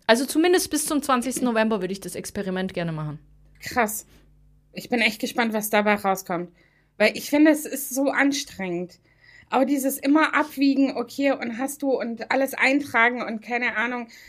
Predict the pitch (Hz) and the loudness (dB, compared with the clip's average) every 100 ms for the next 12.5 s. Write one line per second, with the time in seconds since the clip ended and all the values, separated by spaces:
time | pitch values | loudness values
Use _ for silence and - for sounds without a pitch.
0 | - - _ 214 220 214 226 247 269 226 | -20 -20 _ -8 -4 0 0 0 2 4
1 | 196 208 - - - - - 247 311 185 | 2 0 -8 -20 -20 -16 2 6 8 6
2 | 180 202 196 208 165 - - 196 233 247 | 4 2 0 0 -2 -8 -4 0 2 2
3 | 196 240 226 - 175 175 190 208 196 214 | -2 -4 -4 -4 -2 -2 -6 -4 -2 0
4 | 262 226 196 175 170 180 - 165 170 175 | 0 -2 -2 -6 -6 -6 -6 -8 -4 -4
5 | 160 165 147 147 190 262 - - 226 285 | -4 -4 -4 -2 -2 -2 -4 -10 2 4
6 | 427 302 - - - - 190 180 - 269 | 4 2 0 -6 -8 -6 -4 0 6 6
7 | 202 160 - _ _ _ _ 185 185 262 | 6 2 -6 _ _ _ _ -2 0 0
8 | 285 294 302 277 330 226 247 - 240 233 | 2 2 2 -2 2 4 6 4 4 4
9 | 349 453 - 302 294 240 226 240 208 - | 4 2 -2 0 0 0 0 0 -2 -8
10 | _ _ _ - 226 240 240 269 302 240 | _ _ _ 0 6 8 8 4 2 0
11 | 202 247 247 208 190 208 247 381 - 302 | 0 0 2 0 2 4 4 4 -2 -4
12 | 311 269 240 247 | -2 -2 -2 -2